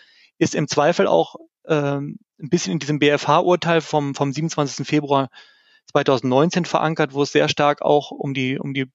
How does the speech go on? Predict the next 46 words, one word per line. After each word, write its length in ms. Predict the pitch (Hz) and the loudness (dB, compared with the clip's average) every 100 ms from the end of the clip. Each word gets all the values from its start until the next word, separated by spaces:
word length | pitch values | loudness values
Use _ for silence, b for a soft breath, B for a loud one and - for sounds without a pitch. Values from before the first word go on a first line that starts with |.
| - | -8
Berücksichtigung 480 | 143 156 160 156 127 | -4 -4 -4 -6 -4
von 160 | 139 | -4
Teilwertabschreibungen 880 | 147 156 151 - - - 127 123 127 | 0 0 0 -2 -4 0 0 0 -2
geht. 300 | 127 139 165 B B B B - | 2 2 0 B B B B -4
Und 140 | 143 | 0
da 100 | 143 | 2
wird 160 | 160 - | 2 2
ja 80 | |
auch 140 | 156 160 | 2 2
explizit 560 | 165 - 151 - 151 | -2 0 0 2 -2
gesagt, 400 | - 143 143 160 | 0 2 2 2
dass 80 | 147 | -2
der 140 | - - | -2 -2
Artikel 300 | - - 139 | -4 -4 -4
neun 360 | 135 139 156 - b b _ | 0 0 -2 -6 b b _
O 100 | 151 | -6
E 40 | 143 | -2
C 120 | 135 | 0
D-Musterabkommen 720 | 139 147 - 156 151 - 143 | 0 -2 -2 -2 -2 -4 0
dort 220 | 143 143 | 2 4
auch 160 | 165 160 | 2 2
so 220 | 156 160 | 0 2
weit 220 | 139 135 | 2 -2
zu 100 | - | -4
interpretieren 640 | - 165 - 147 - 151 | -4 -4 -4 -4 2 2
ist, 260 | 165 147 - - | 2 -4 -4 -10
ist, 300 | - 160 - | -4 -2 0
dass 120 | 143 143 | 0 0
er 40 | |
den 120 | 131 | -2
Korrekturbereich 800 | 131 135 - 156 147 139 139 131 B B B - | -2 -4 -2 0 0 2 0 -4 B B B -4
nicht 300 | 143 - - | -4 0 0
auf 160 | 139 | 0
Preisberichtigungen 840 | 143 139 147 143 123 - 131 131 135 | 0 0 0 0 0 -2 -2 -2 -2
an 140 | 127 | -2
sich 180 | 156 - | -4 -2
beschränkt, 520 | 135 - 123 156 - B B B | -2 0 -2 -4 -10 B B B
sondern 240 | 135 135 | -2 0
auch 180 | - 160 | 0 0
in 100 | 139 | 0
dem 180 | 139 139 | 0 0
Fall 100 | 143 | 0
dann 140 | 139 | 2
so 40 | |
eine 120 | 135 123 | 0 2
Teilwertabschreibung, 1080 | 135 135 - - - - - 120 123 123 | 0 0 0 -6 -4 -6 -2 0 -2 -6